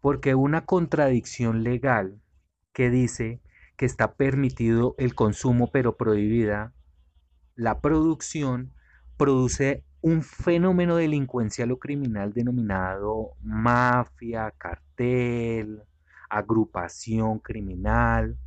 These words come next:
concierto para delinquir, ¿sí? Y su modus vivendi es precisamente ese, vivir en la ilegalidad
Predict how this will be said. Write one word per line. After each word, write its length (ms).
concierto 720
para 240
delinquir, 1080
¿sí? 400
Y 120
su 120
modus 380
vivendi 580
es 140
precisamente 920
ese, 280
vivir 520
en 200
la 140
ilegalidad 800